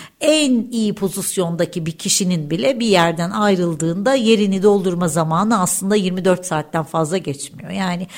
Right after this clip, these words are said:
üç ya da beş telefon al-, alıyorsun, belki almıyorsun, yeri hemen doluyor.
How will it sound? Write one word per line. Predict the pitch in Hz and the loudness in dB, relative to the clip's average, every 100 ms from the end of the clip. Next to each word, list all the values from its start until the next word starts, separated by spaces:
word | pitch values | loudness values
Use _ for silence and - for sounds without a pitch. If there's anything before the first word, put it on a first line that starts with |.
| - - | -10 -4
üç | 269 - | -2 0
ya | 170 | 2
da | 190 | 4
beş | 220 | 2
telefon | - 170 156 170 156 - | 2 0 0 -2 -6 -4
al-, | 180 180 | -6 -4
alıyorsun, | 208 190 175 160 - 330 | -4 -2 -2 -4 -8 -2
belki | 277 208 - | 2 2 2
almıyorsun, | - 190 160 156 - 262 | 2 2 2 -2 -4 -6
yeri | 285 220 233 | 0 2 4
hemen | 185 190 233 | 2 0 -2
doluyor. | 196 160 151 | -2 -2 -2